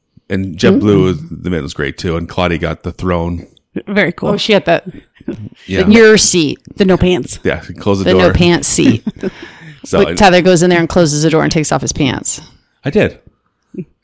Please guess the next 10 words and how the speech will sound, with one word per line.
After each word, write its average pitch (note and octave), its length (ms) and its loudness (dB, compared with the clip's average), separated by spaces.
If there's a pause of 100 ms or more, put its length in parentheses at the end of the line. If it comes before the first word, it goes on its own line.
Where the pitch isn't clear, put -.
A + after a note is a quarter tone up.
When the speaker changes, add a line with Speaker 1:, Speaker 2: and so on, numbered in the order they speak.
(140)
Speaker 1:
It's B2+ 320 -2 (760)
approved. G2 560 -6
I - 80 -8
didn't B2 160 -2
get A#2+ 60 -2
in G#2 80 -2
trouble D2+ 180 -2
for - 200 -8
it. B2+ 100 -12 (440)
<laughs> - 460 -4